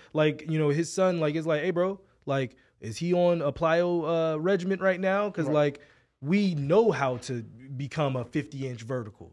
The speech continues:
Speaker 2: And so
Speaker 1: You
Speaker 2: much
Speaker 1: know what I'm saying?
Speaker 2: film, so much film is watched.
Speaker 1: Like,
Speaker 2: Like,
Speaker 1: Jordan,
Speaker 2: so much
Speaker 1: Jordan
Speaker 2: study.
Speaker 1: and those guys, those guys were just nat-, Dominique was just naturally, he could get up off the ground. You know what I'm saying? Whereas now, like, you actually literally can build that. Like, I, like, if me and you really wanted to start dunking,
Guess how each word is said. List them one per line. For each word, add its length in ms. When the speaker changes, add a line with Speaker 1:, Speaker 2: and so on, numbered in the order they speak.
Speaker 2:
And 320
so 140
Speaker 1:
You 40
Speaker 2:
much 100
Speaker 1:
know 60
what 60
I'm 40
saying? 280
Speaker 2:
film, 180
so 140
much 180
film 300
is 100
watched. 380
Speaker 1:
Like, 160
Speaker 2:
Like, 120
Speaker 1:
Jordan, 340
Speaker 2:
so 60
much 200
Speaker 1:
Jordan 340
Speaker 2:
study. 60
Speaker 1:
and 120
those 180
guys, 360
those 220
guys 240
were 80
just 180
nat-, 400
Dominique 460
was 120
just 200
naturally, 760
he 180
could 200
get 160
up 120
off 200
the 80
ground. 340
You 100
know 40
what 60
I'm 80
saying? 340
Whereas 320
now, 320
like, 260
you 120
actually 340
literally 420
can 200
build 460
that. 240
Like, 160
I, 160
like, 240
if 100
me 220
and 80
you 100
really 280
wanted 240
to 60
start 300
dunking, 420